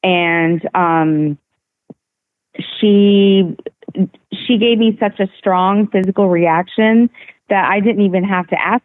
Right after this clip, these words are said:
her. So I, we have talked to all of the kids, including more times,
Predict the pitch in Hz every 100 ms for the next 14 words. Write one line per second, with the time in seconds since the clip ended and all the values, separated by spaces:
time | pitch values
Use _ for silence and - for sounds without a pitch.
0 | - 131 - 151 _ _ _ _ _ -
1 | 214 196 190 185 185 180 185 - - _
2 | _ _ - 208 226 226 214 - _ -
3 | 220 247 285 285 233 - 226 226 _ 220
4 | 180 - 196 233 262 202 180 208 175 160
5 | - 190 185 208 202 175 180 180 - -
6 | - - - - 202 196 190 175 175